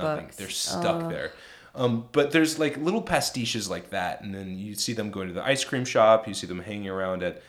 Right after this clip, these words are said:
Speaker 1: this place called Orange World, which is
Speaker 2: It's real.
Speaker 1: apparently a real
Speaker 2: Oh, yeah, I've been there.
Speaker 1: Orlando tourist trap,
Speaker 2: Mm-hmm.
Speaker 1: which does what, Kelsey?
Speaker 2: Everything oranges.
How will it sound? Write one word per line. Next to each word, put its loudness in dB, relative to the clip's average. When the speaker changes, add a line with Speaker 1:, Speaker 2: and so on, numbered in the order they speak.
Speaker 1:
this -4
place -2
called -4
Orange -2
World, 0
which -4
is 2
Speaker 2:
It's -6
real. 8
Speaker 1:
apparently 8
a 6
real 4
Speaker 2:
Oh, 6
yeah, 4
I've 0
been 2
there. -2
Speaker 1:
Orlando 2
tourist -2
trap, -4
Speaker 2:
Mm-hmm. 0
Speaker 1:
which -4
does -6
what, -10
Kelsey? -10
Speaker 2:
Everything 2
oranges. -2